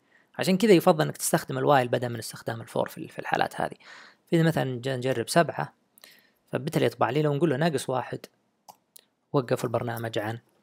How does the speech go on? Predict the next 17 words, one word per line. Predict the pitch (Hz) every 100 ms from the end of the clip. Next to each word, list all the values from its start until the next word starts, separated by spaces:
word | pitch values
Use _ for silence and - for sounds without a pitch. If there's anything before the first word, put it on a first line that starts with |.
| _ - -
العمل. | 95 90 - - _ _ _ _ _ - - _ _ _
ف، | 135
آه، | 120 113 113 - - 113 107 104 98 95 87 - _ -
هذه | 170 147
تقريبًا | 135 - 131 120
ال-، | 120 113 110
ال-، | 50 - 50 -
شو | -
اسمه، | - - 139 -
هذا، | 156 151 -
هذه | 165 160 135 - - -
استخدام | - - 131 147 131
الفور | 113 147 139
لوب | 131 131 123
ل، | 123 139 - _ _ _ _ -
آه، | - -
السنتينل، | - - 160 139 143 139